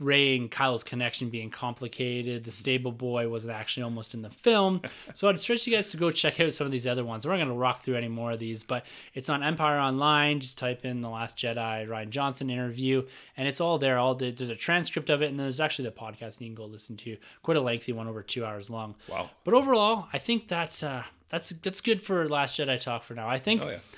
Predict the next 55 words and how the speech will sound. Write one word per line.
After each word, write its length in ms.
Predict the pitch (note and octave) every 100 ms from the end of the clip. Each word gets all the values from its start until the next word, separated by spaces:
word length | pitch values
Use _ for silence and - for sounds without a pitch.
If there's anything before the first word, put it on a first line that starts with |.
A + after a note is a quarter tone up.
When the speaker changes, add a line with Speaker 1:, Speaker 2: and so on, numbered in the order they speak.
| - -
Speaker 1:
the 80 |
next 240 | E3 G3 -
time 160 | F#3
that 120 | F3 D3+
we 100 | D#3
need 180 | D#3
to 100 | D3
revisit 460 | D3 C3 B2 B2 B2+
this 260 | B2+ B2 B2+
is 120 | A#2
after 280 | B2 A#2+ C3+
we've 140 | A#2+
seen 200 | - C3
the 80 | A#2
movie 300 | A2 A2 A2
again 280 | G#2+ A2+ G#2
now, 200 | G#2+ G#2+
whether 260 | A2 A#2 A2+
that's 260 | G#2+ -
after 300 | A#2 A2 A2+
home 260 | G#2+ D#3 F3
release 440 | E3+ E3 E3+ - - - - _ _
or 460 | - F3+ F3+ F3+ F3+ -
I 120 | -
may 260 | C#3+ D#3 D3+
go 160 | C#3+
try 180 | C3+ C3
to 60 | A#2+
check 200 | - A#2+
it 60 |
out 140 | A#2 A2+
next 280 | G#2 -
week, 160 | - G2+
actually. 200 | G#2+ F#2+
Speaker 2:
Oh, 220 | G#2 A#2 B2
there 160 | A2+
you 140 | A#2 G2+
go. 280 | B2 A#2+ F#2+
Wh-, 100 | A2
when, 180 | C#3 B2
when 140 | C3+
is 140 | F#3+
home 140 | A2+ F#2
release? 400 | D#2+ D#2 - - _ _ _ -
Speaker 1:
I 60 | D3+
think, 300 | - A#3 - - -
uh, 260 | E3 D#3+
we 100 | D#3
talked 80 | D#3+ -
about 20 |
this 180 | E3 -
last 220 | D3+ -
week, 160 | C#3 A#2+
I 80 | G#2
think. 180 | A#2